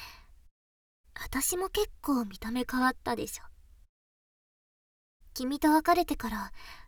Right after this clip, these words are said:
私もしばらくモヤモヤしててね。急にギャルっぽくしたくなったっていうかさ。まあ、なんていうか、気分転換ってやつ？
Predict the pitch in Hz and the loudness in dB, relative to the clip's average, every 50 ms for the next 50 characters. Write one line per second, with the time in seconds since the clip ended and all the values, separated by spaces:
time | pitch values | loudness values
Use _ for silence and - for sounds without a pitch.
0 | - - 226 226 - 262 262 - 302 277 285 285 - - 294 269 320 339 349 320 | -12 -8 -4 -2 0 0 2 2 0 0 2 2 2 2 2 4 4 2 2 0
1 | - 262 247 262 294 311 320 277 240 220 220 226 - - 254 240 - - - 233 | 0 0 0 2 2 4 2 2 0 -2 -4 -6 -6 -8 -8 -8 -8 -8 -8 -8
2 | - - - 339 - - - - - - - - - - - - - - - - | -8 -10 -10 -12 -16 -18 -20 -20 -20 -20 -20 -20 -20 -20 -20 -20 -20 -20 -20 -20
3 | - - _ _ _ _ _ _ - - - - 233 233 302 349 381 370 359 349 | -20 -20 _ _ _ _ _ _ -12 -8 -6 -4 -2 0 -2 -2 0 0 0 0
4 | 370 381 - - - 403 - - 285 - - 240 - - 240 262 285 - - - | 0 0 -2 -2 -4 -2 0 0 -2 -2 -2 -4 -4 -2 -2 -2 -2 -2 -4 -4
5 | 254 262 - - - 240 208 220 226 226 - 240 - - 226 220 226 226 220 - | -4 -4 -4 -6 -6 -4 -2 -2 -2 -2 -4 -6 -6 -4 -4 -4 -4 -4 -6 -8
6 | - - - - - - - - - - - - _ _ - - - - - - | -12 -16 -18 -20 -20 -20 -20 -20 -20 -20 -20 -20 _ _ -20 -20 -20 -20 -20 -20
7 | - - _ _ _ - - - - - - - - _ - - - 294 294 277 | -20 -20 _ _ _ -20 -20 -20 -20 -20 -20 -20 -20 _ -20 -10 -4 -2 0 2
8 | 247 233 247 214 220 220 233 254 302 - - 262 254 277 285 277 - 233 247 - | 2 2 2 2 2 0 -2 -4 -2 -2 0 2 4 4 2 4 2 2 0 0
9 | - - - - - - - - - - - 214 240 226 233 254 247 - 277 277 | -2 -8 -12 -14 -16 -18 -20 -20 -18 -6 -4 -2 0 2 2 0 0 0 0 0
10 | 254 - - 190 214 208 - - - - - - | 0 -2 -4 -4 -4 -6 -8 -6 -6 -6 -6 -6